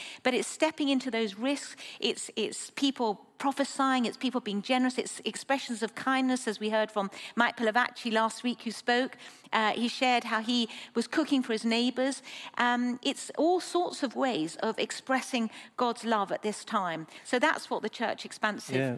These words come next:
Speaker 2: very much
Speaker 1: energy.
Speaker 2: like the, the Acts from Acts. We did a series last year. You can go and listen to it or watch it on the website. Uh, you know, we talked about individuals.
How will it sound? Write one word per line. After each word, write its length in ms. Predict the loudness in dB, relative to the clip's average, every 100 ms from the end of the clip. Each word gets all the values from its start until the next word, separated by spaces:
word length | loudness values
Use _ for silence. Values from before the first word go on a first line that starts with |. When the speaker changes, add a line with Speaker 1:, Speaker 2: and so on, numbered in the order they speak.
| 2
Speaker 2:
very 160 | 4
much 140 | 6 4
Speaker 1:
energy. 160 | 4
Speaker 2:
like 340 | 4 4 -2 2
the, 280 | 4 4
the 180 | 4 6
Acts 280 | 6 4 -2
from 180 | -2 4
Acts. 300 | 4 2 -2
We 60 |
did 160 | 0 2
a 40 |
series 340 | 2 4 4 4
last 320 | 4 2 2
year. 160 | 2 2
You 140 | 0
can 120 | -2
go 120 | 0
and 160 | 0 0
listen 280 | -2 -2 -2
to 100 | 2
it 60 | 2
or 120 | 4
watch 260 | 2 0 0
it 60 |
on 80 | 0
the 100 | 2
website. 440 | 2 2 2 0 0 -10 -12 -12 0
Uh, 200 | 4 4 0
you 100 | 2
know, 120 | 4 4
we 100 | 2
talked 220 | 0 2
about 360 | 4 4 2 -4
individuals. 920 | 2 2 4 2 4 0 0 -6 -10